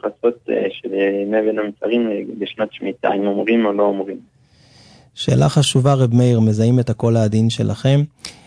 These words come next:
Speaker 2: תיקון חצות שמופיע בהלכה שבימי בין המצרים, גם במהלך היום בחצות עושים תיקון, ויש מחלוקת בין הפוסקים, האם מותר גם בציבור בחצות היום לעשות ברבים תיקון חצות או לא.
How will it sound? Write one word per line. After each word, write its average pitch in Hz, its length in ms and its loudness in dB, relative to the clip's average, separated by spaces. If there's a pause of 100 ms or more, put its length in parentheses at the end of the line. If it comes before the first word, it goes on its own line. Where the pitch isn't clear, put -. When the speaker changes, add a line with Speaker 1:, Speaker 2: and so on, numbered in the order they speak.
(240)
Speaker 2:
תיקון 196 300 2
חצות 165 380 0
שמופיע 139 1040 2
בהלכה 113 840 0
שבימי 113 880 2
בין 117 260 2
המצרים, 123 1160 2
גם 120 360 2
במהלך 110 640 0
היום 117 600 2
בחצות 120 760 -2
עושים 120 400 0
תיקון, 127 680 2
ויש 107 300 -2
מחלוקת 120 400 0
בין 110 180 2
הפוסקים, 123 600 0
האם 110 140 2
מותר 113 380 0
גם 110 220 0
בציבור 120 760 2
בחצות 117 640 0
היום 117 300 4
לעשות 110 460 -2
ברבים 113 440 2
תיקון 110 320 -2
חצות 110 400 -2
או - 60 -2
לא. 117 200 2